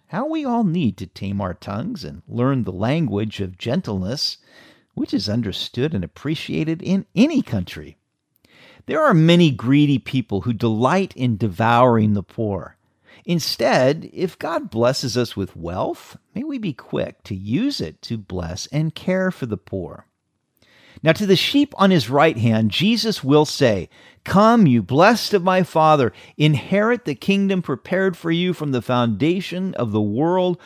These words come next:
For I was hungry, and you gave me food. I was thirsty, and you gave me drink. I was a stranger, and you took me in."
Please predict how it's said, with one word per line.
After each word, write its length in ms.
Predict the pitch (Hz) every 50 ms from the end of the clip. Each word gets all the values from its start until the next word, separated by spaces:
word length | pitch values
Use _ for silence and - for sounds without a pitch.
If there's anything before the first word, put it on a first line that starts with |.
| - - -
For 200 | _ - 120 120
I 140 | 123 127 147
was 220 | 170 196 196 - -
hungry, 480 | 156 151 139 127 113 104 110 110 104
and 120 | 101 104 104
you 100 | 101 98
gave 300 | 95 123 120 123 117 113
me 140 | 113 107
food. 480 | 101 - - - 143 147 147 156 156 143
I 100 | 143 170
was 300 | 190 170 147 135 - -
thirsty, 640 | - - - 170 165 160 143 - - 131 120 110 110
and 100 | 110 110
you 100 | 107 107
gave 320 | 92 - 117 117 120 107
me 160 | 107 110 107
drink. 460 | 101 92 101 110 127 131 147 156 - - - - - -
I 160 | - 135 165 180
was 240 | 175 185 185 147
a 80 | 175 170
stranger, 640 | - - - - 151 170 175 185 185 170 113 123 113
and 140 | 107 104 104
you 80 | 104 101
took 300 | - - 113 104 - 110
me 220 | 104 104 107 104
in." 340 | 104 107 110 110 120 120